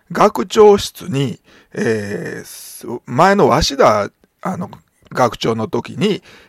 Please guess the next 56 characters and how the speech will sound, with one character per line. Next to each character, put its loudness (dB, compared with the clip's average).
え 0
ー、 0
描 4
か 0
れ -4
た 4
壁 -4
画、 4
学 -8
長 0
室 -10
の -10
壁 -8
面 -6
に -12
描 -8
か -10
れ -10
た -16
壁 -10
画、 2
フ -2
レ 4
ス -10
コ 4
画 2
な -10
ん -20
で -20
す -18
け 0
ど、 4
そ 2
れ 4
を 4
剥 2
が 4
し -6
取 2
っ -20
て、 -2
え 0
ー、 -8
こ -2
っ 2
ち -8
に -2
持 -2
っ -8
て 4
く -4
る -8
っ -20
て -6
い 2
う、 -8